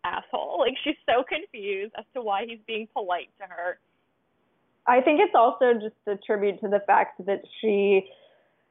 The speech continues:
Speaker 2: she, obviously she loves Jaime, like,
Speaker 1: Yeah.
Speaker 2: loves, loves him. But I think she's still uncertain and uncomfortable about their relationship, she's still ready for it to be, like, a big joke,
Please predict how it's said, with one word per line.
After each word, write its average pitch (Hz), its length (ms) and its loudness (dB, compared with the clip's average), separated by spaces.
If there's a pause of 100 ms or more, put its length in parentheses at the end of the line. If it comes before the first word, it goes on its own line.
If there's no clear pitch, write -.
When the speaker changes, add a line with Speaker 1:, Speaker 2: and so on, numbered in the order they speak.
(400)
Speaker 2:
she, 294 60 4 (240)
obviously 262 360 2
she 240 100 0
loves 185 300 0
Jaime, 196 480 -12
like, - 180 -12 (220)
Speaker 1:
Yeah. 214 200 -6
Speaker 2:
loves, 165 280 0 (100)
loves 170 240 -6
him. 175 240 -2 (220)
But 196 420 4
I 220 80 -2
think 247 160 -2 (180)
she's 226 200 -4 (120)
still 247 720 6 (540)
uncertain 233 580 2
and 220 120 2
uncomfortable 208 600 0
about 180 240 2
their 185 100 0
relationship, 185 600 -2 (140)
she's 202 220 -6
still 202 440 4 (360)
ready 196 400 0
for 196 360 0
it - 300 -2
to 190 60 -12
be, 190 120 2
like, 180 240 0
a 196 40 2
big 190 360 -2
joke, 180 360 2